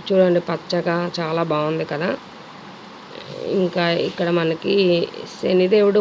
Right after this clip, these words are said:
మ-, పైన అయితే ఉన్నాడు. ఇంకా చూడండి ఇక్కడ ఒకసారి విగ్రహం. ఇంకా ఇది ఇలా అయితే పెట్టారు, ఇంకా కన్‌స్ట్రక్షన్ అయితే అవుతుంది. అప్పుడైతే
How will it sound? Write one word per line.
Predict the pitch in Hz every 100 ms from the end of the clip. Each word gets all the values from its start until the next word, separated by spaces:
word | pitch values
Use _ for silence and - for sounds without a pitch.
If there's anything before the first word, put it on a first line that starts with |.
| 196
మ-, | 160 - - -
పైన | 170 170 185
అయితే | 180 196 165
ఉన్నాడు. | 151 147 147 214 285 - - - - - - - -
ఇంకా | 196 190
చూడండి | 190 175 160 147
ఇక్కడ | - 156
ఒకసారి | - 156 202 - - - 190 185
విగ్రహం. | 170 165 151 160 - - - - - 220
ఇంకా | 220 262 262 254
ఇది | 220 254 262 240 202 175 165 - - -
ఇలా | 185 185 175
అయితే | 175 175 196 190
పెట్టారు, | 180 - 208 196 185 247 254
ఇంకా | 208 202 220 196
కన్‌స్ట్రక్షన్ | 185 - 220 - 220 196
అయితే | 190 196
అవుతుంది. | 185 190 202 165 185 247 294 - - - - -
అప్పుడైతే | 214 262 254